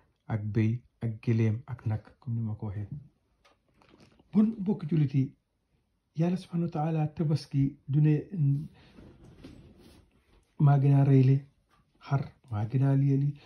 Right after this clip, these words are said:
waaye jaamu Yàlla la. Jaamu Yàlla la boo xam ne Yàlla subhanahu wa ta'ala sunna la boo xam ne Yàlla ko digaloon yonte la Ibrahim alayhi salaatu wassalaam. Muy sunna boo xam ne dafa war.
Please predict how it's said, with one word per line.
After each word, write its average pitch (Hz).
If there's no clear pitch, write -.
waaye 156
jaamu 175
Yàlla 147
la. 113
Jaamu 185
Yàlla 190
la 180
boo 180
xam 175
ne 175
Yàlla 170
subhanahu 170
wa 160
ta'ala 165
sunna 220
la 202
boo 165
xam 180
ne 180
Yàlla 165
ko 165
digaloon 156
yonte 151
la 143
Ibrahim 135
alayhi 135
salaatu 127
wassalaam. 110
Muy 147
sunna 151
boo 139
xam 139
ne 135
dafa 131
war. 127